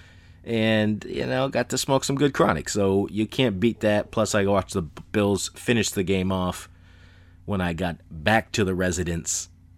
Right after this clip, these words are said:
Sunday night. So it all worked out. Lost some fantasy football, gained some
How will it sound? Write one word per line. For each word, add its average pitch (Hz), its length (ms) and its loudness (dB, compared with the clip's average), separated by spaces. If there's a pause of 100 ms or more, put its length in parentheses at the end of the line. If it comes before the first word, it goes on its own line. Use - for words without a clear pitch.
(140)
Sunday 85 380 -2
night. 78 280 -6 (300)
So 101 460 2 (260)
it 101 100 2
all 107 160 6
worked 101 260 2
out. 95 360 2 (720)
Lost 107 300 2
some 117 140 0
fantasy 120 460 2
football, 110 720 -2 (100)
gained 104 360 -2
some 117 440 -2